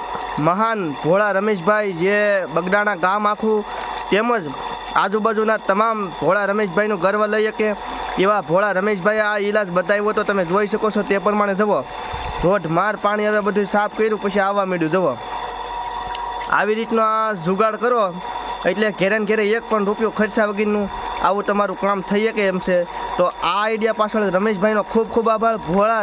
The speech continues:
રમેશભાઈનો. જુઓ આ રમેશભાઈ જે આઈડિયા બતાવ્યો ને, ફરી વખત કહી દઉં કે એનો ખૂબ ખૂબ આભાર. મિત્રો,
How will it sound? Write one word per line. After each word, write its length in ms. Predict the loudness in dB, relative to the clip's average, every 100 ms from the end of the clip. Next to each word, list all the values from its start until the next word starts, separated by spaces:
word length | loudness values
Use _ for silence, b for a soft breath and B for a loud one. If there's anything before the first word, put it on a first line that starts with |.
| 0
રમેશભાઈનો. 480 | 0 0 0 0 -2 -4 -6 -6 -6 -8 -10 -14 -10
જુઓ 220 | -2 -2 -2 -6 -8 -8 -8 -8 -4 0
આ 60 | 0
રમેશભાઈ 500 | 2 0 0 0 2 2
જે 40 |
આઈડિયા 380 | 0 0 0 0
બતાવ્યો 340 | 0 0 0 2
ને, 60 | 0 0
ફરી 180 | 0 0
વખત 240 | 0 0
કહી 140 | 0 0
દઉં 100 | 0
કે 60 | 0
એનો 100 | 0 0
ખૂબ 180 | 0 0
ખૂબ 140 | 0 2
આભાર. 280 | 2 2 0 -2 B B B -2
મિત્રો, 220 | 2 2